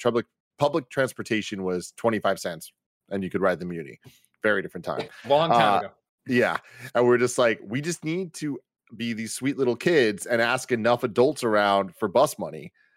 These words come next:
Speaker 1: and then we'll be able to buy the, you know, three ninety-nine pack of Pokemon cards or whatever," and we've succeeded.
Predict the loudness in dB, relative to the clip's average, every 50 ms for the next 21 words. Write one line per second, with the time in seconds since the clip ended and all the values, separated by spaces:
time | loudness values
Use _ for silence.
0 | _ _ _ -2 0 0 2 0 -2 -4 -4 -2 -2 -2 -2 -2 -6 -6 -4 -4
1 | -4 -4 -4 -4 -6 -6 -2 0 0 2 2 0 0 -2 0 0 0 0 0 0
2 | -2 _ _ _ _ _ -8 -6 -4 -4 -6 -8 _ -8 -6 -6 -2 -2 -2 -2
3 | -2 -2 -4 -2 -2 -2 -4 -4 -4 -4 -4 -4 -6 0 0 0 0 2 0 -4
4 | -4 -2 -2 -2 -2 -4 -4 -6 -4 -4 -4 -4 -2 -2 -4 -4 -4 -4 -6 -8
5 | -8 -12 _ _ _ _ -12 -10 -10 -10 -12 -12 -6 -4 -2 -2 -2 -2 -6